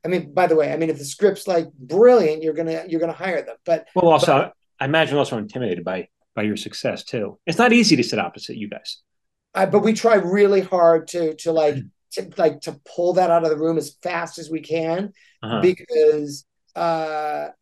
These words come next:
Speaker 1: um, it just, it, it gets in the way. I don't, I don't, and like I said, it's like, I won't really comment on our, our position in the world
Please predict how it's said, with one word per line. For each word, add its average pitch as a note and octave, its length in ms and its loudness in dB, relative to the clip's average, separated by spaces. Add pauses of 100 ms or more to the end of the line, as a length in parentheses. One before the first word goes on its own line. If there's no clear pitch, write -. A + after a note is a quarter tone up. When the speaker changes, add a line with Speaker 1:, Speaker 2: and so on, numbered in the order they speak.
Speaker 1:
um, C#3+ 920 -10 (300)
it D#3+ 160 -8
just, F3+ 220 -4
it, F#3 180 -6
it D#3 280 -6
gets D#3+ 260 0
in D#3 80 -8
the D3 80 -2
way. D3+ 320 4
I E3+ 100 2
don't, F#3 240 2
I F3+ 100 -4
don't, F#3 220 -6 (260)
and E3 220 -2
like E3+ 240 4
I E3 200 4
said, D3+ 280 -2
it's C#3+ 120 -10
like, D3 160 -8
I C#3+ 40 -10
won't F3+ 300 -4
really E3 200 -2
comment E3 520 -6
on C#3+ 500 -12
our, D#3 300 -8 (120)
our D#3+ 200 -6
position D3+ 520 -10
in D#3 60 -8
the D3+ 80 -2
world D3+ 340 2